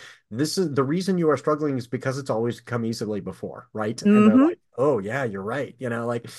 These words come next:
Speaker 1: okay, well, this is, this is an important part of the learning process. It's not
Speaker 2: Right.
Speaker 1: always gonna
Speaker 2: And will
Speaker 1: come
Speaker 2: they
Speaker 1: easy.
Speaker 2: have the
Speaker 1: Good.
Speaker 2: skills to know what to do at that point and, and everything? And then, so I have a kindergartner,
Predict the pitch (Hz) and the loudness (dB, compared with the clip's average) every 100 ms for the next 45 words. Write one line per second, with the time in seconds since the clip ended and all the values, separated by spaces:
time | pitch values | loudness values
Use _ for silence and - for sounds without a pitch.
0 | - - - 170 233 131 127 131 131 139 | -20 -12 -4 2 4 4 2 -2 -4 -4
1 | 151 143 139 139 160 160 151 139 - 202 | -8 -2 -2 0 0 2 0 -4 -2 -4
2 | 208 170 - 135 107 98 120 117 110 101 | -2 -6 0 0 2 2 2 4 2 -2
3 | 127 104 90 - - 131 127 151 240 311 | -4 -6 -8 -12 -12 -12 2 4 6 4
4 | 151 - 190 190 202 214 214 214 208 202 | 2 2 2 6 6 6 6 6 4 0
5 | - 220 240 247 240 - 202 185 190 202 | 2 6 8 8 4 2 4 6 6 6
6 | 190 170 _ 170 160 - - 151 311 190 | 4 2 _ 0 0 2 -4 4 6 8
7 | 143 139 - 160 147 - - 127 113 - | 6 4 2 2 2 2 0 0 -2 -6
8 | 156 147 143 135 - 156 143 127 127 - | -4 -2 -2 -4 -4 -4 -4 -4 -8 -12
9 | - _ 175 202 208 196 208 196 - - | -20 _ 4 6 6 6 6 4 2 2
10 | 330 165 143 139 120 175 | 2 4 2 2 0 0